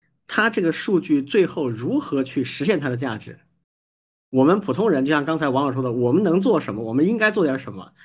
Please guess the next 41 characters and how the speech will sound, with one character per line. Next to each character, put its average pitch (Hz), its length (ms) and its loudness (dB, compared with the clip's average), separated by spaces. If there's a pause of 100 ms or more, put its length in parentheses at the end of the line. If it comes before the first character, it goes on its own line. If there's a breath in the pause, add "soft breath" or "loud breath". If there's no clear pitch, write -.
(180 soft breath)
这 320 120 6
件 196 160 6
事 160 200 0
情 123 340 -6
不 123 260 -2
是 190 300 4
唯 120 240 0
利 147 140 4
是 127 160 -6
图 104 180 -12
的， 101 220 -12 (160)
也 139 120 4
不 139 200 -4
可 - 200 -4
能 110 160 -4
是 131 140 -2
唯 113 160 -2
利 120 140 -2
是 117 120 -6
图 - 180 -14
的， - 120 -20 (360 soft breath)
因 214 100 4
为 240 60 4
这 247 120 2
件 180 180 6
事 165 200 -2
情 131 200 -2
是 131 220 -4
不 190 180 -2
可 190 200 -6
能 107 280 -6 (540 loud breath)
不 175 100 -2
跟 160 200 4
政 160 240 2
治 127 160 -4
挂 131 180 0
钩 139 220 -2
的。 - 160 -12 (1700)
呃， - 220 -10 (300 soft breath)
所 214 280 4
以 151 340 2